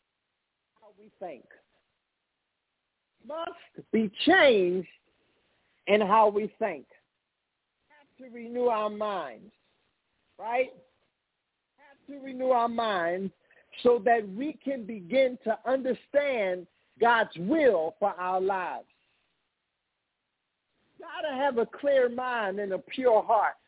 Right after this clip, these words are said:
You gotta position yourself and be humble, right? Position yourself properly, aligning yourself with God, that you can understand his will for your life. God may continue to provide us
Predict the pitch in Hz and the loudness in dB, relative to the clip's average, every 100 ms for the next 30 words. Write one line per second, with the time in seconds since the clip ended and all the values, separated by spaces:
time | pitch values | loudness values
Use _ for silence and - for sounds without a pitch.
0 | _ 175 247 214 285 330 285 269 254 247 | _ 0 2 4 2 2 0 -2 -6 -8
1 | 285 262 247 233 220 - 247 240 233 208 | -10 -12 -8 -4 -4 -2 0 0 -2 -10
2 | 202 240 180 254 320 202 151 - _ - | -6 -8 -4 -2 -2 -4 -10 -10 _ -2
3 | 226 269 233 220 175 311 302 285 285 262 | 0 0 -2 -6 -2 -2 -2 -6 -6 -2
4 | 240 - 277 220 - 339 370 - 262 214 | -2 0 -2 -2 0 2 2 0 -4 -2
5 | 185 175 202 214 _ _ _ _ _ 370 | -2 -4 -8 -18 _ _ _ _ _ _
6 | 370 330 285 247 - 262 185 196 - - | _ -20 -14 -10 -2 -2 -2 -2 -4 -2
7 | 214 190 190 220 _ _ _ _ _ _ | -2 -2 -4 -6 _ _ _ _ _ _
8 | _ _ _ 269 277 240 247 233 208 - | _ _ _ -20 -18 -16 -14 -8 -8 -6
9 | 262 233 196 208 170 185 247 202 - 202 | -4 -2 2 0 0 2 2 2 0 -4
10 | 185 180 185 185 - _ _ _ _ _ | -2 -2 -2 -6 -8 _ _ _ _ _
11 | _ _ _ _ _ _ 240 285 311 311 | _ _ _ _ _ _ -20 -14 -8 -8
12 | 254 277 262 240 220 196 _ _ _ _ | 2 6 6 6 2 -8 _ _ _ _
13 | - 262 240 - 311 262 226 - 262 233 | -2 0 0 -2 -2 -2 -8 -6 -4 -4
14 | - 220 185 262 269 277 254 226 | -2 -2 2 2 4 4 4 0